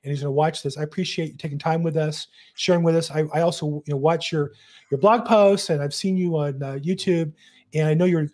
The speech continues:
an advocate for properties rights, an advocate for owners, but I think also an advocate to do it in a professional standard way and, and, and try to,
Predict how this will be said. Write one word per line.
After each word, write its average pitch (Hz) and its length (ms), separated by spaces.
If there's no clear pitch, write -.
an 143 160
advocate 185 640
for 143 240
properties 185 420
rights, 165 360
an 135 160
advocate 156 340
for 147 80
owners, 170 320
but 226 120
I 269 40
think 262 160
also 254 260
an 208 80
advocate 214 440
to 180 100
do 202 200
it 190 80
in 170 100
a 165 40
professional 175 500
standard 175 500
way 165 320
and, 156 240
and, 160 380
and 160 120
try 185 220
to, 156 380